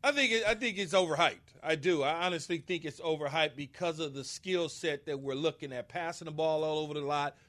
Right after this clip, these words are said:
throwing for a million yards, doing all the little things that you like to see a guy in that type of offense do. I don't think that the offense translate, translates to the N F L in terms of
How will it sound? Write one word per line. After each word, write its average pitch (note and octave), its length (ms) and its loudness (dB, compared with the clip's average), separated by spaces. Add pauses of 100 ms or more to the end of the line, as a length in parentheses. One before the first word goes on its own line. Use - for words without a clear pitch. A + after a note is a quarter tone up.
(140)
throwing E3+ 260 2
for E3+ 140 -2
a D3+ 40 0
million E3 440 0
yards, D3 480 2
doing E3 200 0
all D#3+ 220 2
the E3 80 -2
little D#3 280 -4
things D#3 400 -6
that D3 200 -2 (300)
you F3+ 220 -4
like D#3+ 280 4
to C#3+ 80 -12
see D#3 400 -4 (180)
a C#3 80 -8
guy D#3 340 4
in D3 160 -2
that D#3 200 0
type D#3 240 -2
of D3 80 -8
offense C#3 500 -4
do. D#3 280 -2 (360)
I G#3 200 8
don't F#3+ 400 -2
think F3 240 -4
that E3 120 -4
the D#3 120 -6
offense E3 520 -2
translate, D#3+ 760 -6
translates E3+ 720 -4 (240)
to F#3 100 -2
the D#3+ 140 -2
N E3 80 0
F D3+ 200 -2
L E3 280 0 (240)
in E3 140 -4
terms E3 400 -4
of B2 120 -4